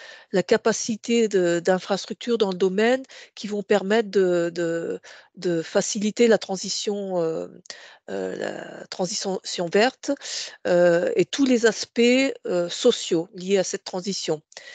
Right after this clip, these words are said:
Donc, euh, ça peut cont-, contribuer aussi à la, au, au service de, donc de, de différentes missions et parte-,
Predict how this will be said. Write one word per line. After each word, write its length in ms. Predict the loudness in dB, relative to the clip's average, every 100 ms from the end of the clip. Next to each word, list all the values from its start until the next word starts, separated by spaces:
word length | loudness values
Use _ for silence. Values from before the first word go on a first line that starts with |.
| -18 -20 -20 -16
Donc, 440 | -6 -2 -2 -4 0
euh, 1500 | 2 4 6 6 4 2 0 -2 -4 -4 -6 -6 -6 -8 -10
ça 200 | -8 -8
peut 260 | -4 -4
cont-, 380 | -2 -6 -6 -8
contribuer 400 | -8 -8 -6 -2
aussi 380 | -2 -2 -2 4
à 80 | 4
la, 400 | 4 2 0 -4 -12 -20 -20 -20 -8
au, 300 | -2 -2 0
au 60 | -2
service 540 | 2 2 2 0 0
de, 320 | 0 2 2 2
donc 260 | -2 -2
de, 180 | -4 -4
de 180 | -2 -6
différentes 520 | -4 0 0 0 -4
missions 400 | -4 -2 0 0
et 60 | 2
parte-, 340 | -2 -4 -12